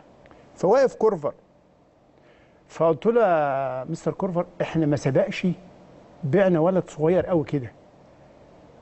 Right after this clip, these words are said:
لو النادي سألك توافق؟" قال لي: "آه، أوافق". "طيب ده بكام؟" قال لي: "أربعة مليون دولار". فأنا استغربت، قال لي: "أيوه، أربعة مليون دولار". أنا هقول رأيي كده،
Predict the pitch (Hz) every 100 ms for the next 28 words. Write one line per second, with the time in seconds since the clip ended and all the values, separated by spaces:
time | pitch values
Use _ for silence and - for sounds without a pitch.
0 | - - 147 160 156 220 214 185 214 165
1 | 151 - 190 190 208 170 180 - 185 165
2 | 147 139 - - _ _ - _ - -
3 | - - 175 175 147 - - - - _
4 | _ _ - 170 202 - 175 135 110 -
5 | _ _ _ _ _ _ _ _ - 165
6 | 202 175 196 180 160 165 147 120 - -
7 | - - - - - - - - 165 165
8 | - 147 160 - - 165 180 165 170 -
9 | 156 160 175 202 - - - 131 131 180
10 | 175 160 180 160 139 - - - - -
11 | - - 156 123 - 208 175 208 165 -
12 | 165 117